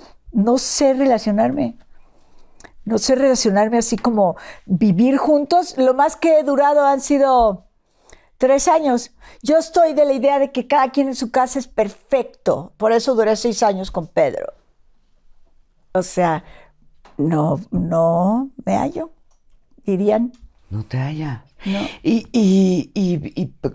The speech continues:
Speaker 2: digo, con Pedro duraste seis años.
Speaker 1: Sí, he tenido mis hombres y me ha sido amada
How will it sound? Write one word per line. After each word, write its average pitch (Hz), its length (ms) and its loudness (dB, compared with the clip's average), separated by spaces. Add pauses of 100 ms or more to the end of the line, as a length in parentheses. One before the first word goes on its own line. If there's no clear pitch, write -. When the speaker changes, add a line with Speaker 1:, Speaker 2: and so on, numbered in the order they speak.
(140)
Speaker 2:
digo, 147 220 0
con 127 160 -8
Pedro 160 180 -2
duraste 156 440 -4
seis 151 420 -6
años. 175 400 -4
Speaker 1:
Sí, 214 160 -2
he - 20 0
tenido 370 440 0
mis 311 200 -4
hombres 339 540 2
y - 20 -4
me 240 140 0
ha 262 80 2
sido 254 260 -2
amada 277 640 2